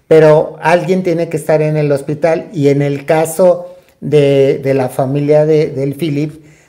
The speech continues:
digamos que, que no hay como muchas opciones de quién pueda estar en el hospital justamente por la pandemia. Si fuera otra, la, otra, otro el tiempo, pues igual iba uno, igual y hasta don Perico se podía quedar un rato ahí,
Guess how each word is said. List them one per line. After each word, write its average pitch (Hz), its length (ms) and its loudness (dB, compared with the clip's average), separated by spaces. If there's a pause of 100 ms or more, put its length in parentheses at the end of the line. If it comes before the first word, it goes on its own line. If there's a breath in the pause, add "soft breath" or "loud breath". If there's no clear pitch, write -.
(100)
digamos 151 600 0
que, 151 340 0
que 135 120 -4
no 139 260 0
hay 151 100 0
como 151 280 0
muchas 156 400 -2
opciones 151 560 -2
de 147 140 -2
quién 139 220 -4
pueda 143 260 -2
estar 139 520 -4 (400 soft breath)
en 131 260 -4
el 123 140 -4
hospital 135 520 -2
justamente 165 500 -4
por 143 180 -2
la 139 160 -4
pandemia. 139 420 -2
Si 123 140 -8
fuera 156 220 2
otra, 165 220 -2
la, 156 200 0
otra, 156 380 0
otro 151 240 0
el 151 120 -2
tiempo, 160 580 2 (260 loud breath)
pues 180 200 0
igual 175 280 2
iba 170 260 2
uno, 170 300 0
igual 160 340 0
y 151 200 -2
hasta 131 280 -4
don 131 160 -4
Perico 139 340 -4
se 151 120 -6
podía 131 300 -4
quedar 135 260 -2
un 135 140 -6
rato 131 340 -2
ahí, 139 520 -4